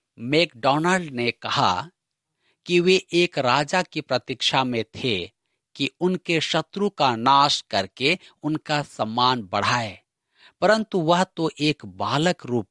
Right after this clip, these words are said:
में आया जिसने एक स्त्री को रुलाया था।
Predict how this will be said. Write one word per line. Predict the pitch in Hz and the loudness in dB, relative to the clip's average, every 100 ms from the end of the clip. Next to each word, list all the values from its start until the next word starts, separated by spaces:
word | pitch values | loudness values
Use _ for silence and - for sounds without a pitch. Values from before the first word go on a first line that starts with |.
| 95 | -6
में | 104 151 175 _ _ - | -2 -2 -4 _ _ -4
आया | 98 95 101 151 190 _ _ _ - | -2 0 -2 -4 -6 _ _ _ -8
जिसने | 147 190 202 190 - | -4 -4 -2 -4 -2
एक | 160 160 - | -2 -2 -4
स्त्री | 147 - - 196 214 | -10 -10 -8 -4 -4
को | - 131 110 110 - _ | -4 0 2 0 -4 _
रुलाया | 104 101 101 95 117 127 | -14 -10 -4 0 0 0
था। | - 113 92 - | -6 -10 -10 -16